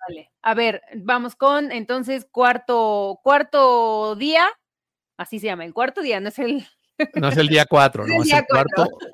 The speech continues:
Speaker 2: Ajá.
Speaker 1: Cuarto día, Facundo.
Speaker 2: Ok, Facundo.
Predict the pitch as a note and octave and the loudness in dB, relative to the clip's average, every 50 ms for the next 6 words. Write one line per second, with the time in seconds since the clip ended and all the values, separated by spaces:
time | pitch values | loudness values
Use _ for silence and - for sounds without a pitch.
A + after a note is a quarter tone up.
0 | E4 - F3 - C3+ C3+ B2+ A#2+ G#2 F#2+ - - _ _ _ _ - C4 C#4+ - | -4 -2 -2 0 0 0 0 0 -2 -6 -10 -14 _ _ _ _ -2 -2 -2 -2
1 | C#4+ - D#4+ C4+ C4+ A#3 G3 - - - - C4 C4 - D4+ D#4 C4+ A3 D#3+ D3+ | -4 -8 -8 -4 -2 -2 -2 -4 -2 2 2 2 2 4 2 2 2 0 -2 -8
2 | - _ _ _ _ _ _ _ _ _ _ _ _ _ _ _ _ _ _ _ | -14 _ _ _ _ _ _ _ _ _ _ _ _ _ _ _ _ _ _ _
3 | _ _ - C#3+ C#3 - D3 B2+ A#2 G2+ - D#3 D#3 - G#3+ G#3 G3 F3+ D3 A2+ | _ _ -4 -4 -2 0 0 0 0 2 2 0 0 2 0 -2 0 0 -2 -4
4 | F#2+ - - | -6 -8 -14